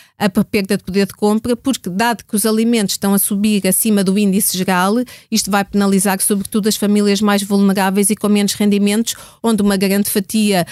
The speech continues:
do seu orçamento familiar é gasta em bens essenciais. Mas como a mensagem dos decisores, nomeadamente do B C E,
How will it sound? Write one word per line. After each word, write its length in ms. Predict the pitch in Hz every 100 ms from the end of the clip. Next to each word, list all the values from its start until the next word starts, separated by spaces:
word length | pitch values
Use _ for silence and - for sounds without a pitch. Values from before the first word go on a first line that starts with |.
| - -
do 80 | 196
seu 160 | 202
orçamento 440 | 180 175 196 190 -
familiar 580 | 185 190 196 196 208 208
é 120 | -
gasta 360 | 190 180 185 202
em 80 | 190
bens 240 | 202 190
essenciais. 720 | 196 208 202 - 165 139 151 - _ _ _ _ _ _
Mas 220 | 247 254 -
como 220 | 240 269
a 20 |
mensagem 680 | 302 294 294 277 269 247 240
dos 160 | 226
decisores, 520 | - - 214 214 196
nomeadamente 500 | 208 202 196 202 202
do 80 | 190
B 140 | 190 196
C 140 | 208
E, 240 | 190 180